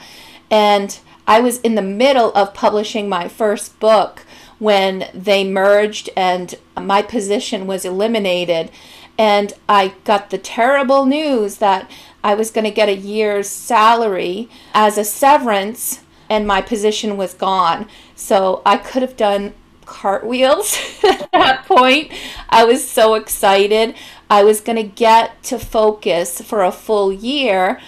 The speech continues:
on doing what I really loved to do without pressure of trying to make ends meet. So I just focused on self-publishing. I taught others self-publishing. I found Bobby,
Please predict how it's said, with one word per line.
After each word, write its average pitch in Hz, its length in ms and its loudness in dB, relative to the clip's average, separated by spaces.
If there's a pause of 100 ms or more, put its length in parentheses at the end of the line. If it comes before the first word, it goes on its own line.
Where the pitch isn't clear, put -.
(300)
on 254 300 0
doing 277 340 -2
what 208 160 -2
I 208 80 2
really 220 380 -2
loved 202 380 -2
to 233 100 -10
do 254 360 0
without 190 400 0
pressure 226 540 -2
of 196 220 -2
trying 202 380 -6
to 220 120 -10
make 185 320 -8
ends 202 400 -6
meet. 214 560 -4 (380)
So 226 480 4
I 208 120 2
just 214 400 -6
focused 220 680 0
on 185 220 -4
self-publishing. 233 1400 -4 (440)
I 190 220 0
taught - 540 -4
others 233 480 2
self-publishing. 233 1200 -2
I 190 160 -4
found 185 480 -8
Bobby, 226 640 4